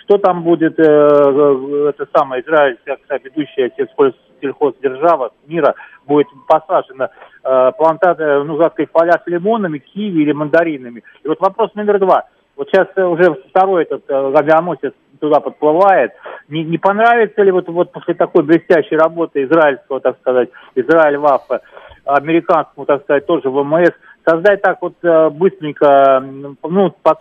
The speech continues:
скорую руку, Курская, так сказать, Народная Республика, сорокамиллионная, вот, э, тоже ждёт уже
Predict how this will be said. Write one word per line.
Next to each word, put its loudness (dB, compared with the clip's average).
скорую 0
руку, 0
Курская, 0
так -2
сказать, 0
Народная 0
Республика, 0
сорокамиллионная, 2
вот, -4
э, 4
тоже 2
ждёт 2
уже -4